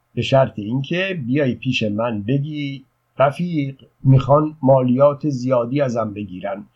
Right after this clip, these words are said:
اون وقت من یه تلفن می‌زنم که اصلاً ازت مالیاتم نگیرن. حالا فهمیدی؟ فریدون حرف مرا جدی گرفت. بغ کرد. مدتی خاموش بود. بعد نگاه بیم خورده‌ای به من کرد و گفت:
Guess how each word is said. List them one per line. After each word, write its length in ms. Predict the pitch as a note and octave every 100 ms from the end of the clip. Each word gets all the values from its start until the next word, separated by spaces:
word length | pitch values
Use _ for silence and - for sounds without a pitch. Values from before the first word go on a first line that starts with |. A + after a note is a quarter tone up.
| _ -
اون 180 | A2+
وقت 340 | G#2+ B2+ A#2 -
من 240 | B2 A2+
یه 180 | G#2 C#3
تلفن 440 | C#3 G2+ - C3+
می‌زنم 420 | C#3+ C#3+ D#3 D#3 D#3
که 120 | F3
اصلاً 380 | B2 - C3+ D3+
ازت 320 | D3+ C#3+ C3+
مالیاتم 760 | A#2+ G2+ F#2+ G#2+ C3+ D3 C#3+ D3
نگیرن. 460 | F#3 B2+ D#2 - _
حالا 220 | - A#2
فهمیدی؟ 680 | A#2 B2 B2+ E3+ C#3+ C3 C3+ _ _ _ _ _ _ _ _ _ _ _ _ _
فریدون 460 | D#3+ A3 G#3+ G#3 F#3
حرف 420 | - D#3 F3+ -
مرا 420 | F3+ D3+ D3 D3+
جدی 480 | C#3 A2 G#2 F#2+ A2
گرفت. 460 | F2 E2+ - _ _ _ - B2+
بغ 260 | C#3+ B2 -
کرد. 340 | E2+ C#2+ D#2 -
مدتی 480 | B2 G#2+ A2 A2+ C3+
خاموش 540 | G#2 A2 G#2+ A2+ -
بود. 240 | - D2+ -
بعد 240 | A2 B2+ A#2
نگاه 640 | A2 A#2+ A2 C3 C3 A2
بیم 360 | G#2+ G#2 A2+ G#2+
خورده‌ای 480 | - G#2+ G2 A#2+ G#2
به 120 | F#2
من 220 | G2 B2+
کرد 300 | C3 C3+ B2+
و 60 | B2
گفت: 400 | B2+ C3 C3